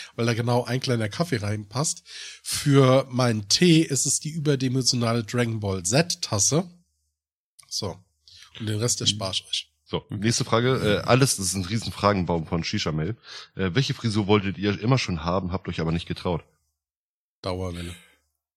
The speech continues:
Speaker 3: Mm. Bei mir sind's, ähm, lange Haare, also so richtig lang metalmäßige Haare,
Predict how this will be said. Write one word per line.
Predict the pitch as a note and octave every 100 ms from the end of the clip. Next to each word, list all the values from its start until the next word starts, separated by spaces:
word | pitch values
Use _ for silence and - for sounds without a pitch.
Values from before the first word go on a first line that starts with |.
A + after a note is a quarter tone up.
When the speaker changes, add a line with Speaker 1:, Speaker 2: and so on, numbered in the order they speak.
| _ _ _ _ _ _
Speaker 3:
Mm. | G2+ G2+ G2+ G2 F#2+ G2 F#2 - - _ _ _ - - - - _ _ -
Bei | A#2+
mir | A#2+ C3+
sind's, | C3+ C3+ B2+ - -
ähm, | A#2 A#2 A#2+ A#2 A#2 A#2 - - _ _ _ _ _ _ _ - - _ -
lange | A2+ C3+ E3 D3
Haare, | E3+ E3+ G3+ - _ _ _ _ _ -
also | B2+ A#2 A#2+
so | A#2
richtig | C3+ - C3 - -
lang | A#2 B2 B2 B2
metalmäßige | - A#2+ A#2+ C3 B2 B2+ C3 A#2+ A2+
Haare, | B2 C3 D3